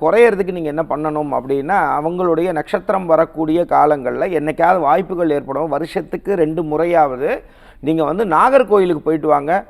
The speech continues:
அது அங்க போயிட்டு நாகராஜா வழிபாடுன்னு உண்டு. அந்த நாகராஜா வழிபாடை பண்ணிட்டு வாங்க.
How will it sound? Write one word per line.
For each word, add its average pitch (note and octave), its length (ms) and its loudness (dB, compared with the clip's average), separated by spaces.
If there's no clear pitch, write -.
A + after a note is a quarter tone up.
அது C#3+ 240 4
அங்க D3 200 0
போயிட்டு F#3 300 -2
நாகராஜா F3+ 760 6
வழிபாடுன்னு D#3 560 4
உண்டு. C3+ 360 -4
அந்த A#2+ 240 -4
நாகராஜா F#3 580 6
வழிபாடை C#3+ 380 0
பண்ணிட்டு D3+ 420 -2
வாங்க. C3+ 420 -2